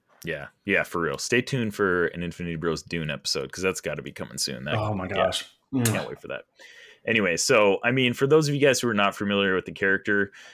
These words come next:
Speaker 1: Moon Knight is a dude who has multiple identities. Mark Spector, uh, or, or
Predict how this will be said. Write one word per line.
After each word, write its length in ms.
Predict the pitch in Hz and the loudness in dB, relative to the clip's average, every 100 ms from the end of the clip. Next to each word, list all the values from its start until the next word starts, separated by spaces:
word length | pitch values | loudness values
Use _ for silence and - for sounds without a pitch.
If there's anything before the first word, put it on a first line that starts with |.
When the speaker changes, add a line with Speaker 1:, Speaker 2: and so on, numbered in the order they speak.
| - - | -16 -4
Speaker 1:
Moon 280 | 117 131 131 | 0 2 4
Knight 280 | 127 120 117 | 4 4 2
is 140 | 110 | 0
a 80 | 107 | 0
dude 460 | 98 104 98 98 95 | 0 2 4 2 0
who 260 | 101 92 92 | 0 0 2
has 360 | 90 90 90 | 2 2 -2
multiple 640 | 90 95 95 104 - 110 101 | -4 0 0 0 -2 2 2
identities. 500 | 95 101 95 90 - | 2 0 -2 -4 0
Mark 220 | 98 95 | 2 2
Spector, 540 | - 95 - 98 95 - - - _ 87 | 2 0 2 2 2 -2 -20 -20 _ 2
uh, 200 | 85 85 | 4 4
or, 260 | 90 90 - | 4 0 0
or 300 | 98 101 | 4 4